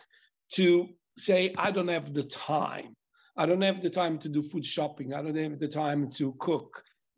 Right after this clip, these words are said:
Because we were locked, we regained the, the joy of cooking, at least I heard from a lot of, of friends, and it's very relaxing. And you know what you're doing in terms of putting, you know, the right stuff in your mouth. I, I believe that, again,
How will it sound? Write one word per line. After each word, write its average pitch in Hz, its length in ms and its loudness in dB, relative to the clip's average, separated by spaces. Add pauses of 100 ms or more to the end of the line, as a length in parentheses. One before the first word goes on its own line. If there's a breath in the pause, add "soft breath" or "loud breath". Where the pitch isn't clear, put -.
Because 220 400 -4
we 233 140 -6
were 214 160 -6
locked, 208 560 -8
we 202 320 -6 (120)
regained 214 680 0
the, 175 100 -2
the 180 160 -6
joy 190 360 2
of 156 260 -4
cooking, 160 480 -2
at 147 120 0
least 180 260 0
I 156 140 0
heard 160 320 2
from 147 280 -2
a - 20 -6
lot 170 300 0
of, 143 180 -8
of - 140 -8
friends, 147 340 0
and 190 180 -2
it's 196 160 -8
very 220 300 0
relaxing. 143 640 -4 (340 loud breath)
And 214 160 2
you 240 80 2
know 247 140 4
what 240 240 -4
you're 220 100 -8
doing 196 500 -4
in 156 220 -6
terms 160 300 -6
of 147 100 -8
putting, 175 400 -4
you 180 100 -2
know, 165 140 0
the 160 100 -4
right 165 160 0
stuff 165 360 -4
in 156 60 0
your 160 120 -2
mouth. 170 420 -2 (520 soft breath)
I, 185 260 4
I 190 140 0
believe 175 560 -4
that, 151 280 0
again, 160 520 -2